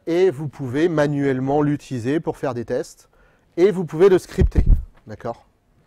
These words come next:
Vous pouvez faire plein de choses, il est totalement configurable. Dans la configuration, on peut gérer tout ce qui est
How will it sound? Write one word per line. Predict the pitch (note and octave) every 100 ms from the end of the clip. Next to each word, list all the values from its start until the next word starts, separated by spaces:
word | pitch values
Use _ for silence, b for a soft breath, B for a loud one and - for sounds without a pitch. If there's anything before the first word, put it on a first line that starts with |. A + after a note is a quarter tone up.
| b b b b _
Vous | A#2
pouvez | A2+ C#3
faire | C#3+ F3+ - _ _
plein | - D3+
de |
choses, | C#3 D3 F3 D#3+
il | B2+
est | C#3 C3+
totalement | F3 E3+ E3+ D#3+ D#3
configurable. | - D3+ - C3 C3+ C3 E3+ G3 C3+ b b b b b
Dans | A#2 D#3
la | E3+
configuration, | D#3+ E3 - D3+ D#3 D#3 - E3+
on | D3 C3+
peut | - D3 D3+ - b b b b
gérer | A2+ G#2 A#2+ D3 D3 D#3 C#3+ _ _
tout | - E3+
ce | D#3 - _
qui | - C#3 C3 C3
est | D#3 D3